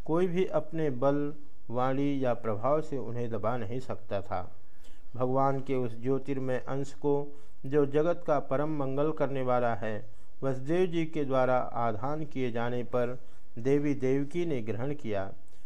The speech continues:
जैसे पूर्व दिशा चंद्रदेव को धारण करती है, वैसे ही शुद्ध सत्व से संपन्न देवी देवकी ने विशुद्ध मन से सर्वात्मा एवं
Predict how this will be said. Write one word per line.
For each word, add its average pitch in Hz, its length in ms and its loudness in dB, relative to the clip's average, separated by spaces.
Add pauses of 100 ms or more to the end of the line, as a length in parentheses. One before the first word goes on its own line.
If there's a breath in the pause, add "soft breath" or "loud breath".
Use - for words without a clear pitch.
(140 soft breath)
जैसे 151 360 4
पूर्व 156 340 0
दिशा 143 520 0 (280)
चंद्रदेव 160 520 2
को 156 200 0
धारण 120 340 0
करती 120 400 -2
है, 131 380 0 (320 soft breath)
वैसे 151 420 2
ही 113 240 -2
शुद्ध 143 440 -2
सत्व 147 440 -2
से 127 220 -2
संपन्न 117 560 -2
देवी 117 380 0
देवकी 139 500 0
ने 117 260 0 (400 loud breath)
विशुद्ध 147 440 0
मन 147 280 0
से 107 280 -2 (560 soft breath)
सर्वात्मा 139 800 2
एवं 120 400 0